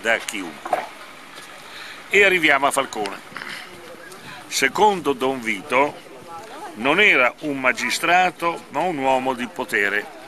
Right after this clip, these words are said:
Super intelligente, furbissimo, sapeva tutto di tutti. Se fosse stato un giudice non si sarebbe fermato a me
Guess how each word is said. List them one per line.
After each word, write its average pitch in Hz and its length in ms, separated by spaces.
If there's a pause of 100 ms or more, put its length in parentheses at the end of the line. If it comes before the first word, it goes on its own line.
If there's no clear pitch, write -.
(1080)
Super 185 460
intelligente, 143 880
furbissimo, 165 720
sapeva 135 400
tutto 160 320
di 131 160
tutti. 87 420 (400)
Se - 200
fosse 127 280
stato 165 380
un 131 100
giudice 190 600
non 131 180
si - 140
sarebbe 131 400
fermato 135 480
a 156 60
me 131 260